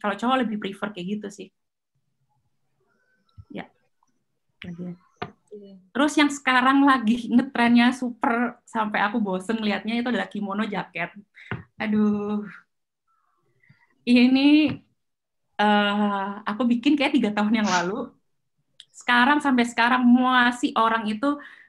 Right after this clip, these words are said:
Speaker 1: masih cari kimono jaket, entah kenapa. Jadi kimono inspired jacket itu banyak banget, eh, dari tahun dua ribu lima belas, enam belasan gitu tuh udah mulai booming.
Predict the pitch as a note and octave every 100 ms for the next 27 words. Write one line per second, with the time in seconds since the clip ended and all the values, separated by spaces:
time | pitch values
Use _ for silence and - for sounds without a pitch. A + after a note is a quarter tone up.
0 | - A3 A#3 A#3+ - D4 - A#3 A#3 -
1 | A#3 A3+ G#3 G#3+ - G#3+ G#3+ G#3+ G#3+ F3+
2 | F3 F3+ - _ _ _ _ _ _ _
3 | _ _ F#3+ F#3 B3 F4+ F#4 - - _
4 | _ - _ _ - A#3 A3+ A3+ A3+ A#3
5 | - G#3+ G#3+ G3+ G#3 G#3 G#3 C#4 B3+ A#3+
6 | G3+ G3+ - F#3+ E3+ F3 A3 G#3 - G3+
7 | F#3+ F#3+ F#3+ F#3+ _ _ _ _ _ _
8 | _ _ _ - G3+ G3 G#3+ G#3+ G3 F#3+
9 | G#3 A3+ G#3+ G3 F#3 F#3+ F#3 E3+ F3 G#3+
10 | A#3+ C4+ C4+ C4+ C4+ C4 B3+ C4 A#3+ A3
11 | G#3+ G#3 G3+ F#3+ F#3+ G3+ G#3 G3+ F#3+ F#3+
12 | G#3 G3+ G3 F#3+ A#3 B3+ C#4 A3 G3+ G#3
13 | G3+ F#3 F#3+ G#3+ G3+ F3+ F3+ G3